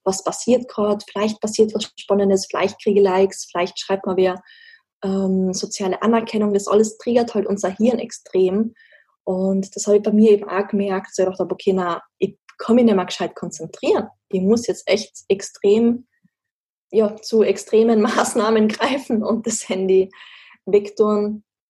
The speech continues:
Hat dann extrem gut getan. Und ich glaub, schlussendlich hab ich, glaub ich, eh vierzig Tage nichts gepostet. Und ich hab das Gefühl, ich hab absolut nichts verpasst. Also ich bin dann wieder reingegangen, schaue durch den Feed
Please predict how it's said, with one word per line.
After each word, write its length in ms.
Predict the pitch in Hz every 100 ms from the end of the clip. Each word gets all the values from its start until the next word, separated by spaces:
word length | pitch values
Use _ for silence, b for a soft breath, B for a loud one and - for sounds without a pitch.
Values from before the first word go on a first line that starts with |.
| _ _ -
Hat 160 | 220 214
dann 80 |
extrem 400 | 190 190 - 190
gut 200 | 208 277
getan. 520 | 269 240 240 220 214 -
Und 160 | 196 196
ich 60 |
glaub, 180 | 196 190
schlussendlich 640 | - 226 - 208 220 220
hab 100 | 208
ich, 80 | 202
glaub 160 | 196 185
ich, 160 | 170
eh 260 | 170 190 208 -
vierzig 440 | 226 226 - 262
Tage 260 | - - 269
nichts 240 | 262 254
gepostet. 760 | - 226 214 240 240 240 240 233 _ _ _ _ _ _ _ _ -
Und 180 | 214 208
ich 80 | 208
hab 140 | 208 - - -
das 220 | 208 214
Gefühl, 420 | - 214 220 220 214
ich 60 |
hab 80 | 196
absolut 520 | 180 - 190 190 -
nichts 380 | 190 185 - -
verpasst. 540 | 185 - 165 180 - -
Also 160 | 190 190
ich 120 | 185
bin 140 | 196
dann 120 | 190
wieder 220 | 190 185 190
reingegangen, 840 | 190 214 220 214 214 214 220 - _ _ _ _ _
schaue 380 | - - 196 196
durch 180 | 196 196
den 180 | 185 190
Feed 600 | - 220 226 240 -